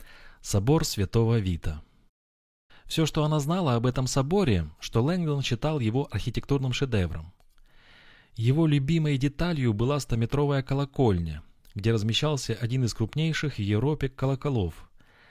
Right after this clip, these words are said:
семнадцатитонный гигант по имени Зигмунд. Его звон был настолько мощным, что колокол звонил только на Рождество и Пасху,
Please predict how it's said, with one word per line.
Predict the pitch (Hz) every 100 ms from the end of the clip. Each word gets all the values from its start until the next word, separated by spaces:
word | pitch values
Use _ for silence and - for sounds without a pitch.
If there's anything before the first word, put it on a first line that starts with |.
| _ - _
семнадцатитонный | - 123 156 147 - 127 117 - 156 151 143 135
гигант | 131 135 107 85 78 - - -
по | 107 -
имени | 143 143 139 135
Зигмунд. | 107 123 120 87 85 82 - - _ _ _
Его | 98 107 123
звон | 104 151 170
был | 117
настолько | 104 107 - 202 - 135
мощным, | 110 98 82 92 85 82 - - -
что | - 117
колокол | 175 170 147 123
звонил | 104 123 156
только | 139 135 139 120
на | 113
Рождество | 110 98 104 - 139 151
и | -
Пасху, | 123 127 92 82 - 82